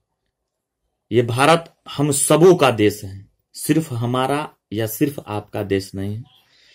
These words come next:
ये भारत हम सबों का देश है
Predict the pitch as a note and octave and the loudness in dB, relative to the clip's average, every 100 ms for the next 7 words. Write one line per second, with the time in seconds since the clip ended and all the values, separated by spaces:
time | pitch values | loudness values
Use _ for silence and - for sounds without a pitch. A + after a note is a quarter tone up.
0 | _ - A#2+ A#2+ C#3 E3+ - _ _ _ | _ 0 0 0 0 0 -2 _ _ _
1 | _ _ _ _ - D#3 F3 - E3 E3+ | _ _ _ _ -2 0 0 2 4 6
2 | A3+ E3+ D3+ B2+ A#2+ - F#2+ F#2+ | 6 4 4 6 4 2 -10 -12